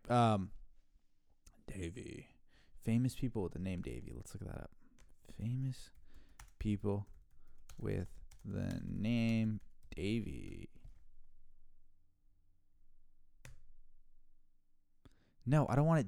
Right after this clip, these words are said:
D A V Y, like a fucking bitch. Davey Wavy, YouTube superstar. Davey Orgill, you-, YouTube star. Davey Riley, comedian. Davey Suicide.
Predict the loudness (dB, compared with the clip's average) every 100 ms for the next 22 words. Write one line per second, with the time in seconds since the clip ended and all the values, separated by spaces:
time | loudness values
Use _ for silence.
0 | 2 6 6 6 6 6 6 6 6 4
1 | 0 -4 -6 -6 -2 -2 -2 -4 2 4
2 | 4 0 -12 -12 -16 -20 -20 _ _ _
3 | _ _ -20 4 12 12 12 12 12 12
4 | 12 12 12 8 6 0 -10 2 6 8
5 | 8 8 8 6 6 4 4 8 8 6
6 | 2 -12 _ _ -20 4 8 8 8 8
7 | 10 10 10 10 12 10 4 0 6 6
8 | 6 0 4 4 6 6 6 6 8 8
9 | 6 -2 _ _ 6 8 10 10 12 12
10 | 12 10 4 -8 -20 -16 2 8 10 10
11 | 6 2 -12 -20 -20 _ 6 10 10 10
12 | 12 12 12 12 12 12 8